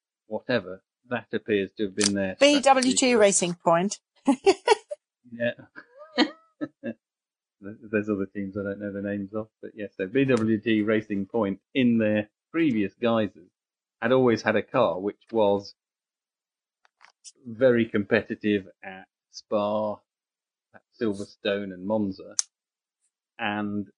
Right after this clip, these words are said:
Speaker 1: at the high downforce tracks like Austria, like Budapest, like Monaco,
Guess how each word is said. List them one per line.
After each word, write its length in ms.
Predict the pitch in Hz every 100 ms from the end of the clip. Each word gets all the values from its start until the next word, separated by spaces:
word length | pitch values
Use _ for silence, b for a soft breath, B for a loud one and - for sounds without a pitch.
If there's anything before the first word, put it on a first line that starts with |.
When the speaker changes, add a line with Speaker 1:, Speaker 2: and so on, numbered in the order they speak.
| _ 104
Speaker 1:
at 80 | -
the 60 | -
high 220 | 143 117
downforce 480 | 95 95 - 101 95 - - _ -
tracks 200 | 104 - _ _ _
like 300 | _ - 104
Austria, 400 | - _ 104 98
like 220 | 95 92 - - - _ _ _ - -
Budapest, 540 | 98 95 - 95 -
like 160 | 92 87
Monaco, 520 | 107 92 - 95